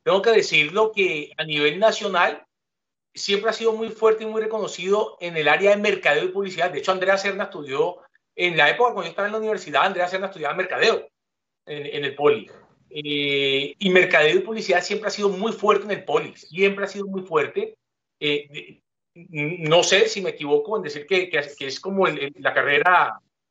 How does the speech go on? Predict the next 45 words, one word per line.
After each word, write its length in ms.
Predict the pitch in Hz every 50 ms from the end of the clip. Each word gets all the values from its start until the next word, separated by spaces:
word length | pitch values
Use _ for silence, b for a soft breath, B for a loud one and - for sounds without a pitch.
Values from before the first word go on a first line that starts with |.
| - - - _
fuerte 580 | _ - 175 196 190 190 190 190 - 202 196 190
o, 120 | 185 170
o, 640 | 160 156 156 156 147 143 147 143 143 131 139 147 147
o 100 | 143 147
el 80 | 143 143
pilar 280 | - 143 139 143 143 165
más 160 | 175 - -
fuerte 560 | 180 190 180 185 - - 185 185 185 185 _ _ _ _ _ _
de 240 | 135 131 160 160 151
la, 160 | 151 143 143 143 139
de, 320 | 123 143 139 139 135 131 131
de, 260 | 131 127 123 127 -
de, 120 | 127 127 131
del 120 | - 131 -
Politécnico. 640 | - 131 127 123 202 214 202 170 139 - - - _ _ _ _ _ _ _ _ _ _ _ _ _
Eh, 680 | - 165 165 165 165 165 165 160 160 160 156 156 151 151 - _ _ _ _ _
yo 260 | - 139 104 - - -
los 160 | 208 226 214
veo 260 | 226 233 226 220 214
muy 220 | 196 185 196 202
bien, 320 | 185 160 180 196 220 220 202
los 160 | 165 151 143
veo 140 | 143 156 165
muy 180 | 175 185 208
fuerte 340 | 202 - 180 190 190 190 196
al 120 | 208 - -
poli. 180 | 147 156 190
De 80 | 185 160
hecho, 220 | 151 - 190 190
veo 320 | 185 185 190 202 202 196 180
mucha 680 | 160 160 165 175 190 208 226 240 247 233 175 170 -
publicidad 400 | 175 180 175 156 - - 135 131
del 140 | 151 160 -
poli 240 | - 165 156 147 175
en 60 | 170
todas 180 | - 160 151 -
partes 460 | - 139 127 - - 175 185 - B B B B B B
y 80 | - 165
la 120 | 170 175
gente 260 | 156 165 170 - 220 208
siempre 400 | - - 226 220 214 214 214 214
habla 240 | 214 214 214 220
de 80 | 214 180
ese 140 | - 196 190
sello, 360 | - 220 214 196 143 131 -